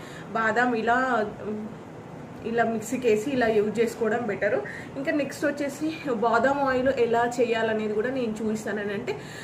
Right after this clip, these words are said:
మనము ఇంట్లోనే, ఆ, బాదం ఆయిల్ ఎలా ప్రిపేర్ చేసుకోవాలనేది కూడా ఆ వీడియో కూడా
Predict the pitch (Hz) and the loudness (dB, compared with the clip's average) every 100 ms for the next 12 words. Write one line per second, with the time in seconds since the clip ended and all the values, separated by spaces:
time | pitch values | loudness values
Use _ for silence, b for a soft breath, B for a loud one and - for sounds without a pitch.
0 | B 247 254 269 277 262 254 254 285 285 | B 0 2 2 2 2 0 2 2 2
1 | 302 311 311 285 254 240 226 202 220 220 | 2 2 2 2 0 0 -2 -2 0 0
2 | 240 247 220 226 208 220 226 214 208 202 | 2 0 0 2 2 2 0 -2 0 0
3 | 220 208 - 208 190 196 196 202 226 247 | 2 0 2 0 0 -2 0 0 0 0
4 | 196 196 202 196 220 | 0 0 2 4 4